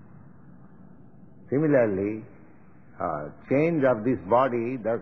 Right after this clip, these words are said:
not mean actually death. Or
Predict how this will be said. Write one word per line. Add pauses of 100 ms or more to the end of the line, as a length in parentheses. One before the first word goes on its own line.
not
mean
actually
death. (2000)
Or